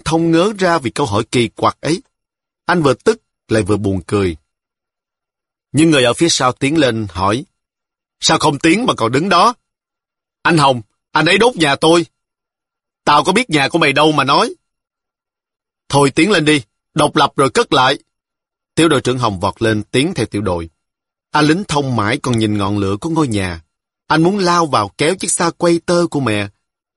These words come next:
nhưng ngọn lửa đã bốc lan ra và bốc cao rồi. Anh tiến theo đơn vị mà cứ nghĩ đến chiếc xa quay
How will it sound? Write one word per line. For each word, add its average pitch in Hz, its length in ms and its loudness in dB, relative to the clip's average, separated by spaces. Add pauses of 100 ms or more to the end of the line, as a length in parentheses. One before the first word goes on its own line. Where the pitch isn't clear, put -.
(120)
nhưng 127 300 0
ngọn 107 220 0
lửa 98 180 0
đã 113 100 0
bốc - 300 -2
lan 143 300 -2
ra 139 240 -2
và 98 160 -6
bốc 120 180 -4 (100)
cao 127 280 0
rồi. 92 260 -6 (1300)
Anh 135 260 0
tiến 165 200 0
theo 156 120 -2
đơn 131 220 -2
vị 101 200 0
mà 98 120 -4
cứ 160 160 -2
nghĩ 110 200 0
đến 117 140 -2
chiếc 175 180 -6
xa 139 300 -2
quay 135 200 -4